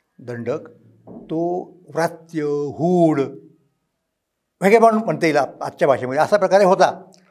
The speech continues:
तर इक्ष्वाकूने काय पाहिलं की याला इथं ठेवायला नको, याला कुठेतरी दुसरीकडं आपण पाठवून द्या, म्हणून त्यांनी त्याची नियुक्ती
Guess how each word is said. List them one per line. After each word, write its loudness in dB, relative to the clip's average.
तर -2
इक्ष्वाकूने -4
काय 6
पाहिलं 2
की -6
याला -2
इथं -6
ठेवायला 0
नको, -6
याला -2
कुठेतरी -10
दुसरीकडं -14
आपण -16
पाठवून -16
द्या, -20
म्हणून 0
त्यांनी -2
त्याची 2
नियुक्ती 0